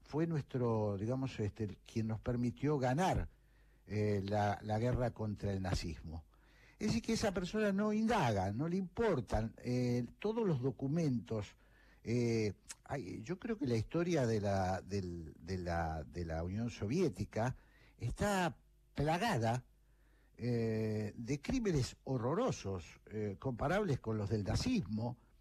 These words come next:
y sin embargo, por alguna razón, no es lo mismo Hitler que Stalin, no es lo mismo Pinochet que Fidel Castro. Sigue habiendo esa, esa exquisitez, este, en, en cierta izquierda gourmet,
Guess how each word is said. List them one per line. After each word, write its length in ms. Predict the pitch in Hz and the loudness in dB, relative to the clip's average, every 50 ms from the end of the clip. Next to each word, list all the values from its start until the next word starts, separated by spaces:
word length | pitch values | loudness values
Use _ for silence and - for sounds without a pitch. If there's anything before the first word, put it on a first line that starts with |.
| - _ _ | -20 _ _
y 80 | 185 175 | -10 -4
sin 160 | - 247 233 | 0 2 2
embargo, 540 | 214 208 196 214 214 214 208 220 226 220 - - - - _ _ - _ _ _ _ - _ - - | 2 2 4 4 2 4 4 4 2 2 0 -6 -16 -20 _ _ -20 _ _ _ _ -20 _ -8 -4
por 160 | 139 147 156 | 0 0 2
alguna 300 | 165 170 196 202 202 196 | 2 2 0 0 2 2
razón, 460 | 185 180 170 - - 180 175 180 - - - - _ _ _ | 2 2 0 0 0 0 0 -2 -4 -10 -18 -20 _ _ _
no 180 | - 202 175 151 | -6 -2 0 2
es 120 | 135 120 110 | 2 2 2
lo 120 | 110 113 110 | 2 0 2
mismo 340 | 117 117 110 110 110 104 95 | 2 2 2 2 0 -2 -2
Hitler 440 | - 123 117 - - 113 113 101 - | -2 -4 -4 -2 0 0 0 0 2
que 80 | 139 | 0
Stalin, 580 | 143 - - 156 135 120 110 113 117 120 123 120 - - _ _ _ _ _ | -2 0 2 2 2 4 2 2 0 0 -2 -4 -10 -18 _ _ _ _ _
no 100 | - - | -2 0
es 80 | 170 139 | 2 2
lo 140 | 117 120 113 | 2 2 2
mismo 400 | 117 120 120 117 113 110 107 90 | 4 4 4 4 4 2 0 -2
Pinochet 640 | - - 104 104 101 101 104 - - - 131 110 - | -4 -4 -4 -2 0 0 -2 0 0 0 0 0 0
que 140 | - 110 95 | -2 -6 -6
Fidel 320 | - - 90 90 90 180 - | -4 -4 -4 -4 -4 -2 0
Castro. 540 | - 165 131 - - - - 107 117 113 - - - - _ | 0 2 2 2 0 -2 -2 -4 -4 -6 -6 -12 -20 -20 _
Sigue 340 | - - 285 285 240 170 143 | -4 0 0 2 4 4 4
habiendo 580 | 131 127 127 127 127 120 113 107 104 107 104 107 | 4 4 4 4 2 2 0 0 0 0 0 0
esa, 440 | 113 117 - 120 117 113 104 92 - - - - - _ - - - - | 0 0 0 2 2 2 2 0 -4 -10 -18 -20 -20 _ -20 -20 -20 -8
esa 220 | - 135 139 - 165 | -4 -2 0 0 -2
exquisitez, 920 | - - 214 196 - - 165 - - - 156 143 131 113 - - - - - _ _ _ _ _ _ _ _ _ _ _ _ - | -2 0 -2 0 0 0 -2 -2 0 0 2 2 2 0 -2 -6 -8 -12 -18 _ _ _ _ _ _ _ _ _ _ _ _ -6
este, 760 | - 113 113 104 - - 117 113 113 107 104 101 - 123 123 | -2 -2 -2 -2 -2 -2 0 0 2 0 0 -2 -2 -2 0
en, 360 | 117 113 110 107 107 107 110 - | 0 0 0 0 -2 -4 -4 -2
en 160 | 127 117 110 | -2 0 0
cierta 360 | - - 139 135 123 - 127 | 0 2 2 2 2 0 0
izquierda 540 | 113 - - - 127 127 120 113 110 113 110 | -2 -2 -2 -2 0 2 2 2 2 2 2
gourmet, 440 | 98 98 104 101 101 104 110 95 | 0 -2 -4 -4 -2 0 0 -2